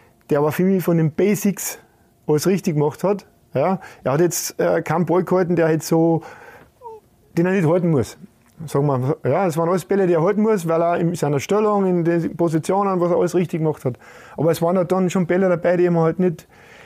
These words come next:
wo man selber nicht weiß, wie man's macht. Und dann waren in den Anspiel, glaube ich, fünf, sechs, sieben Bälle, die so waren.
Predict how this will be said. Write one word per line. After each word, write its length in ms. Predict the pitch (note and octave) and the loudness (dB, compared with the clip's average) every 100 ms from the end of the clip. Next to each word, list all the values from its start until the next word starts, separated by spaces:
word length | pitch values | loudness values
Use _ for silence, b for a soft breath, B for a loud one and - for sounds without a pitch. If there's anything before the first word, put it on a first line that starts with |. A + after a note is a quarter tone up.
| B | B
wo 100 | - | -2
man 120 | D#3+ D#3 | 0 2
selber 260 | E3+ F#3+ | 2 2
nicht 160 | G3+ E3 | 0 0
weiß, 240 | D#3 E3+ | 0 0
wie 60 | F3 | 0
man's 180 | F3 D3 | 0 0
macht. 360 | E3 D#3+ A#2+ | 0 0 0
Und 120 | D3 | -2
dann 120 | D3+ D3+ | 0 0
waren 140 | D3+ | 0
in 140 | D#3 | 0
den 40 | D3+ | 0
Anspiel, 360 | D#3 D#3+ - | -2 -4 -4
glaube 300 | D#3+ D3+ D#3 | 0 2 2
ich, 60 | D3+ | 0
fünf, 240 | - F3+ | 0 -2
sechs, 220 | - D#3+ - | -2 -6 -2
sieben 180 | G3 | -2
Bälle, 280 | D#3+ E3 F3+ B B B B B | 2 2 0 B B B B B
die 140 | - D#3+ | 0 0
so 240 | - E3 | 2 2
waren. 260 | D3+ D#3+ | 2 0